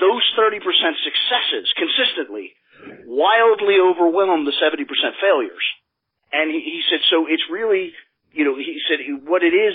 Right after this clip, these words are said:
is it's not that they're right more than everyone else. They're right about more of the fundamentals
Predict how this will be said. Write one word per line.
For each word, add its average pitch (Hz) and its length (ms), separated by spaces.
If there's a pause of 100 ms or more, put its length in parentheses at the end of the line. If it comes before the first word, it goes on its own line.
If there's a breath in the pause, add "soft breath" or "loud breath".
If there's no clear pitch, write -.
is 147 160
it's 143 240
not 175 220
that 165 120
they're 139 180
right 147 360
more 127 220
than 123 100
everyone 117 360
else. 135 200 (320 loud breath)
They're 143 120
right 160 280
about 143 280
more 147 200
of 135 120
the 131 160
fundamentals 147 800